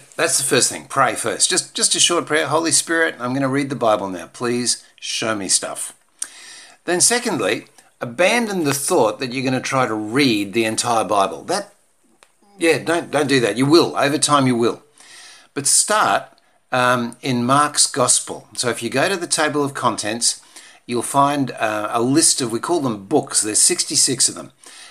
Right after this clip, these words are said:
And these are the, the pieces that make up the Bible. There's all sorts of different literature there, but the Gospels are the stories about Jesus.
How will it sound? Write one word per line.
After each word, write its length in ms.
And 160
these 280
are 80
the, 480
the 300
pieces 560
that 120
make 220
up 160
the 60
Bible. 260
There's 140
all 100
sorts 320
of 60
different 320
literature 400
there, 260
but 160
the 80
Gospels 1000
are 120
the 100
stories 460
about 240
Jesus. 500